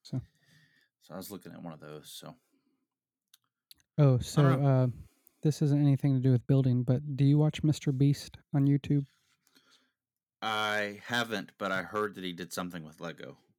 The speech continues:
Speaker 1: Yes,
Speaker 2: Or blocks
Speaker 1: but it
Speaker 2: or
Speaker 1: wasn't.
Speaker 2: something.
Speaker 1: Yeah, and he called him. It made me mad. I watched Mister Beast, and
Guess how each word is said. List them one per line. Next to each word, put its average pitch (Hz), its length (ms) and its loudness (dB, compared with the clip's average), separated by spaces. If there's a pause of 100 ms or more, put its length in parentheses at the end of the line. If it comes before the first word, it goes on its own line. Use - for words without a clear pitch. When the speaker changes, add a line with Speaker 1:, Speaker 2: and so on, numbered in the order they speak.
(420)
Speaker 1:
Yes, 123 220 4
Speaker 2:
Or 85 360 -4
blocks 90 260 -6
Speaker 1:
but 127 100 6
it 120 80 6
Speaker 2:
or 120 60 2
Speaker 1:
wasn't. 123 360 4
Speaker 2:
something. - 120 -18
Speaker 1:
Yeah, 110 440 4 (140)
and 143 120 2
he 123 80 4
called 139 260 0
him. 139 200 0
It 147 140 -2
made 127 180 4
me 120 120 4
mad. 107 300 2 (380)
I 131 60 4
watched 127 280 2
Mister 123 240 -2
Beast, 117 460 -2
and 123 320 2